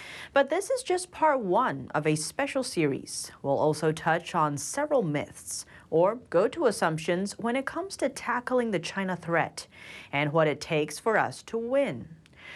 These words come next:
Throughout these discussions, one term that's apt to pop up is technology strategy. Technology isn't confined to just computers, A I, and biotech.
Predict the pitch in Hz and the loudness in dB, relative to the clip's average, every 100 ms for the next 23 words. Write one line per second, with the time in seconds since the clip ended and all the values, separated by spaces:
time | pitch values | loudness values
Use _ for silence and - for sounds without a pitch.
0 | - - 240 233 214 160 202 220 214 208 | -16 2 6 6 4 0 -4 -4 -4 -4
1 | - 220 202 - 208 202 - 196 254 294 | -2 2 2 4 0 0 -2 2 2 2
2 | 285 - 262 285 320 180 - 165 175 - | -2 2 2 4 2 2 2 0 0 -2
3 | 165 - 175 143 247 240 196 - 190 190 | -4 0 0 2 4 4 4 2 -4 -4
4 | - 214 214 240 294 330 311 277 - - | -4 -4 -4 -4 -4 -4 -2 -2 -2 -4
5 | 190 190 180 147 139 - - - - - | 0 2 0 0 -4 -4 -10 -20 -20 -18
6 | - - - - 269 277 359 427 - 302 | -16 -16 -4 0 2 2 0 -2 0 0
7 | - - 285 277 285 277 - 233 214 - | -2 0 0 2 0 0 0 -2 0 2
8 | 180 175 190 160 156 139 - 160 156 190 | 2 2 0 2 2 0 0 -4 0 0
9 | 190 269 320 240 208 156 156 170 185 175 | 2 0 2 2 4 2 2 0 -4 -2
10 | 214 262 285 170 - 151 - - | -2 -2 -2 -2 -2 -4 -6 -10